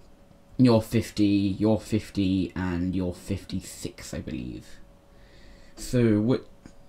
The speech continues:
so I believe we should do the dragon. Actually, maybe not the dragon today. Like, fifty is quite a bit. Yes, you know, fifty is quite a big number.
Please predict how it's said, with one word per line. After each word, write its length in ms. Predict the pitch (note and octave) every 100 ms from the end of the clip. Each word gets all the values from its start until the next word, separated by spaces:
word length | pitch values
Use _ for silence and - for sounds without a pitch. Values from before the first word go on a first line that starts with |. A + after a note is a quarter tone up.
| - -
so 180 | - A#2
I 120 | A2
believe 420 | G#2+ - A2+ B2 A#2
we 60 |
should 240 | - A2 -
do 120 | G#2+
the 120 | F#2+
dragon. 500 | - G#2 G#2+ F#2+ - - - - - - - - - - -
Actually, 220 | A#2 G#2 F#2+
maybe 320 | F2+ A2 A#2+
not 100 | A#2+
the 80 | F#2+
dragon 480 | - F2+ F2 D#2+
today. 340 | E2+ D2+ D#2+ E2 - - - - - -
Like, 260 | G#2 -
fifty 540 | - A#2+ A2+ - G2 F#2+
is 140 | F2+
quite 320 | - G2+ F2
a 60 | -
bit. 200 | - - - - - - - -
Yes, 180 | A#2+ G#2+
you 140 | F#2+ G2+
know, 140 | F#2
fifty 500 | F2 A2 G#2+ G2+ G#2+
is 100 | G#2+
quite 380 | - - G#2 E2+
a 60 | F2
big 200 | G2+ F#2
number. 340 | G2+ G2 F2